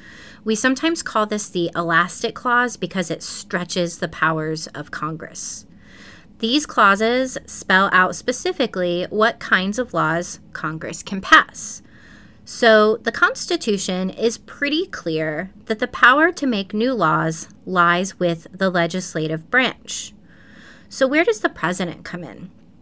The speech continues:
Well, the president has the power to sign or veto laws. The president also has his own legislative agenda. He will work closely with Congress to achieve this legislative agenda, but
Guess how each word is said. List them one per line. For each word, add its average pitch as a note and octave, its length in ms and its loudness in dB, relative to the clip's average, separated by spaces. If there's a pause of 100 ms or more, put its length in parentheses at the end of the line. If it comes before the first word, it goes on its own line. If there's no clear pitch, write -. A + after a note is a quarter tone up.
(520)
Well, G#3+ 400 4
the A#3 100 0
president C4+ 440 0
has A#3 260 2
the A#3+ 100 -2
power F#3+ 360 2
to G3 160 -2
sign F3+ 560 4
or C#4 300 0
veto F#3 420 -2
laws. E3 640 0 (1120)
The A#3+ 80 -2
president C#4 520 0
also C4 680 2
has F#3+ 500 2
his A3+ 320 0
own F#3+ 460 -2
legislative E3 760 -2
agenda. C#4 500 0 (540)
He B3+ 480 2
will A3 240 4
work A3+ 240 4
closely C#4 540 0
with B3+ 180 -2
Congress A3 600 0
to G3 100 2
achieve F#3+ 400 -2
this A3+ 180 0
legislative G#3+ 580 -2
agenda, A3+ 440 0 (220)
but C4+ 340 6